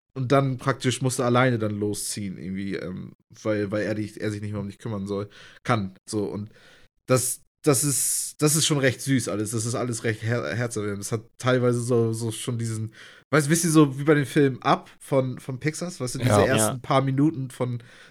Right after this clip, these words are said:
Speaker 1: da wird so viel erzählt, einfach nur durch die Bilder und durch die Musik und durch den Artstyle.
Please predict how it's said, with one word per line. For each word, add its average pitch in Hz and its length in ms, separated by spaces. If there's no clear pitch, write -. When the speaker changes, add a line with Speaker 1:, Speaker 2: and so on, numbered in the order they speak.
Speaker 1:
da 139 120
wird 165 140
so 170 200
viel 180 260
erzählt, 147 440
einfach 135 280
nur 135 100
durch 131 160
die 127 100
Bilder 127 380
und 107 140
durch 113 100
die 123 120
Musik 120 540
und 104 160
durch 110 140
den 110 260
Artstyle. 117 600